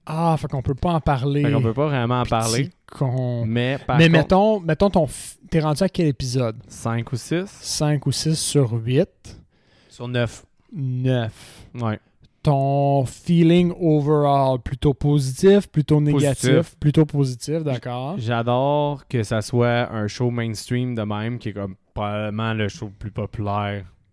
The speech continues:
Speaker 1: Ok.
Speaker 2: qui roule ces temps-ci quasiment, là.
Speaker 1: Mhm, mhm.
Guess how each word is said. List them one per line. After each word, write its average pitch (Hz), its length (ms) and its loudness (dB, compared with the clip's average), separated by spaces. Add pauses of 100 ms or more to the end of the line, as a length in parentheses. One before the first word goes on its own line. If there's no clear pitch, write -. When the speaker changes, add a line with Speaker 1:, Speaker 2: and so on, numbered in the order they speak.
(100)
Speaker 1:
Ok. 120 300 -8
Speaker 2:
qui 123 160 -4
roule 113 200 0
ces 110 120 -4
temps-ci 104 400 -6
quasiment, 110 460 -4
là. 185 100 -4
Speaker 1:
Mhm, 156 320 -2
mhm. 123 400 -4